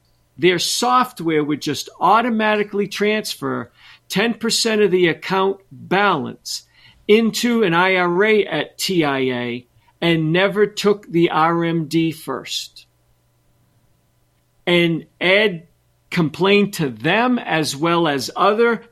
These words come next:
advisors and professionals and clients that you can't do this. And I don't know if they cleared up their software or not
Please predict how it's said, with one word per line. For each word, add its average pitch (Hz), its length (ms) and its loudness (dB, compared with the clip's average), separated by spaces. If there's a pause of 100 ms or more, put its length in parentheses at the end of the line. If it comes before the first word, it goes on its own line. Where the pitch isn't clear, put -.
advisors 190 800 0
and 131 180 -6
professionals 220 800 -2
and 135 260 -4 (100)
clients 226 800 0 (340)
that 170 200 0
you 170 160 0
can't 196 600 -2
do 202 240 4
this. - 560 -12 (540)
And 151 120 -2
I 180 140 2
don't 254 460 -2
know 214 400 0
if - 180 -4
they 165 160 -2
cleared 208 540 0
up 202 240 -4
their 147 180 -2
software 190 920 -2
or 131 120 -4
not 170 640 -4